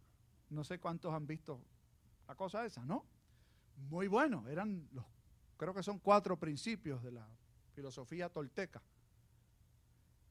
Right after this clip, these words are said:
Y quien publica el, el, el, el artículo, <clears throat> o el, el, la organización que lo publica es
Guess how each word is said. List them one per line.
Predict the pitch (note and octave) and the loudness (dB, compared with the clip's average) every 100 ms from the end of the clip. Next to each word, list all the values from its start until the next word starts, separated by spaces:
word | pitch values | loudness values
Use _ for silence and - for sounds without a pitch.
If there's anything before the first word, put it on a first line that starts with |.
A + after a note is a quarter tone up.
| - - - - | -20 -20 -20 -16
Y | - | -12
quien | E3 G#3 G3 | -2 2 2
publica | A3 A3+ D4 - B3+ | 4 4 4 6 6
el, | B3 B3+ G3+ | 8 6 4
el, | F#3+ F3 - | 2 0 -2
el, | E3+ E3 - | -4 -4 0
el | F3 | 2
artículo, | F#3+ - C#4 - E3+ E3+ G#3+ - | 2 0 -4 0 2 4 2 2
<clears throat> | A#3 F3 B2 - - - | 2 2 -2 -10 -12 -2
o | D3 | -2
el, | C#3 - | -2 -2
el, | C3+ B2 A#2 A#2 | -4 -4 -6 -6
la | |
organización | C3+ C#3 D#3+ D#3+ F#3+ G#3 | -4 -2 -4 -4 -6 -2
que | G3+ | 0
lo | F#3 | 0
publica | G#3+ A3 B3 F#3+ E3+ | 0 0 0 2 4
es | G3 - | 4 0